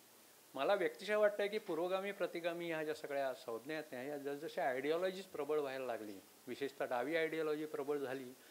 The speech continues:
तेव्हा त्यानंतर हे पुरोगामी एका बाजूला श-, काही लोकांना ती शिवी वाटायला लागली आणि काही लोकांना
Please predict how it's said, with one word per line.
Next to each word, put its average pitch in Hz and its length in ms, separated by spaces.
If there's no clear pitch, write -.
तेव्हा 170 160
त्यानंतर 165 600
हे 202 100
पुरोगामी 180 800
एका 156 260
बाजूला 165 360
श-, - 240
काही 143 200
लोकांना 156 280
ती 156 140
शिवी 160 300
वाटायला 135 340
लागली 127 240
आणि 147 120
काही 139 240
लोकांना 147 300